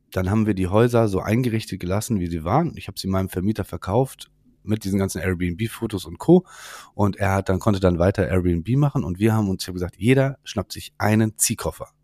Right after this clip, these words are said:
Und da packt er sich seine Sachen rein. Und dann geht's weiter. Und, ähm, da wir,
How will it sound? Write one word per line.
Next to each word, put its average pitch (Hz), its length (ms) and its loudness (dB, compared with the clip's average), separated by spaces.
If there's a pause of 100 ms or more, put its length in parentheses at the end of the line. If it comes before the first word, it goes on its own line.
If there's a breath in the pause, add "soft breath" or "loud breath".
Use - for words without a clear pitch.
(140)
Und 95 100 -8
da 107 80 0
packt 107 220 -4
er 98 80 0
sich 92 140 -6
seine 90 180 -2
Sachen 85 240 -6
rein. 80 240 -8 (280)
Und 90 200 -8
dann 98 180 4
geht's 98 240 -2
weiter. 73 300 -8 (880 loud breath)
Und, 110 540 6
ähm, 101 600 4
da 101 560 2
wir, 101 460 0